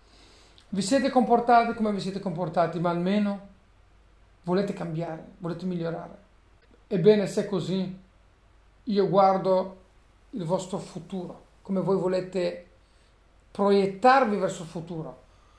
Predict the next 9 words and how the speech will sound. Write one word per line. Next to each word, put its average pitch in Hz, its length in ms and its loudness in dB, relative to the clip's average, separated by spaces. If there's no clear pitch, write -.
Voi 269 160 4
non 277 120 4
volete 254 240 4
più 277 160 -4
guardare 214 360 4
il 190 40 0
vostro 190 260 -2
passato 185 540 2
come 185 540 0